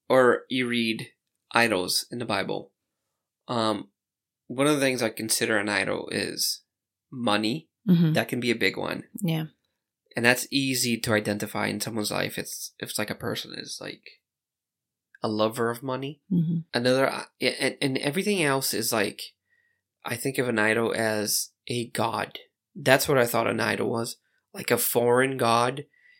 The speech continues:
Speaker 1: Wh-, it, what's funny to me, like, to me, an idol is like,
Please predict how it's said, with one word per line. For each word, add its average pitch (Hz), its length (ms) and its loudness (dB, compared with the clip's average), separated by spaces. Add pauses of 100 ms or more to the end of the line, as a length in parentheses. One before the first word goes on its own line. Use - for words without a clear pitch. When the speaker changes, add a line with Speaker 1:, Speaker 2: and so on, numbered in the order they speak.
(180)
Speaker 1:
Wh-, 202 280 4
it, 160 180 2
what's 226 220 2
funny 226 220 4
to 143 80 4
me, 123 120 4
like, 113 300 2 (320)
to - 140 6
me, 175 240 4
an 196 100 6
idol 123 400 4
is 117 200 2
like, 98 280 2